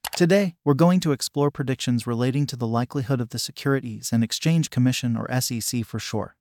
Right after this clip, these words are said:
approving a spot Ethereum exchange traded fund, or E T F, by the end of this year.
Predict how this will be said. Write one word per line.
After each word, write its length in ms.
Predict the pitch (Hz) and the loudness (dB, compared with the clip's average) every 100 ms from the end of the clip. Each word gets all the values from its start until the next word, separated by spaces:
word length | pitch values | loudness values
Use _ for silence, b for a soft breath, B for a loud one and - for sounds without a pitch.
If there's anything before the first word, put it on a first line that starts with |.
| - | -8
approving 480 | 131 - 143 135 127 | -6 2 4 6 4
a 40 | |
spot 340 | 110 - 139 151 | 2 0 0 0
Ethereum 580 | 139 - 120 113 110 110 | -4 -2 0 2 2 0
exchange 480 | - - 113 113 | -2 0 2 2
traded 400 | - 123 113 113 | -2 -2 -2 -4
fund, 320 | - 110 110 104 | -2 0 0 0
or 120 | 107 | -4
E 120 | 123 | -6
T 240 | - 120 | -4 0
F, 180 | 104 - | 0 -2
by 140 | 117 110 | -2 -2
the 120 | 113 | 0
end 200 | 120 107 | 2 2
of 100 | 101 | 0
this 240 | 113 - | -4 -4
year. 240 | 98 82 | -8 -14